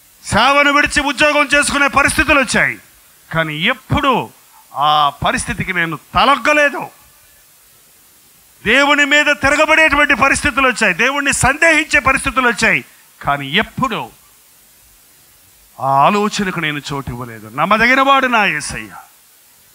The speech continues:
ఈ రాత్రి అటువంటి నిక్కచ్చైన దేవుని బిడలుగా మీరందరూ ఉండాలని,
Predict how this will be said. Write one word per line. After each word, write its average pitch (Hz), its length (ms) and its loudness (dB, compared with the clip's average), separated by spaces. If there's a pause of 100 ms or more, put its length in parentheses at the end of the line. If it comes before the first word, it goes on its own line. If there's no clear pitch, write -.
(220)
ఈ 127 80 -14
రాత్రి 190 340 -2
అటువంటి 196 420 -4
నిక్కచ్చైన 262 800 -2 (1040)
దేవుని 269 420 2
బిడలుగా 269 400 2
మీరందరూ 269 560 2
ఉండాలని, 277 560 2